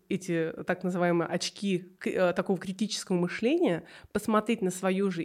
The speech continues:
идею с точки зрения, э, какого-то вот, опять-таки, критического мышления, посмотреть, где есть узкие места, слабые места, что действительно, например, над чем нужно поработать, какие риски могут быть, ответить себе на них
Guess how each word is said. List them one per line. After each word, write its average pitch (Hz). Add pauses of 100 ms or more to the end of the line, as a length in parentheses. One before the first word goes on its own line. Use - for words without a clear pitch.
идею 147
с -
точки -
зрения, 151 (460)
э, -
какого-то 170
вот, 147
опять-таки, 165
критического 190
мышления, 180
посмотреть, 180
где 175
есть 220
узкие 196
места, 170
слабые 160
места, 156
что -
действительно, 196
например, 170 (320)
над 170
чем 196
нужно 185
поработать, 160
какие 185
риски 185
могут 156
быть, 143 (460)
ответить 156
себе -
на 151
них 196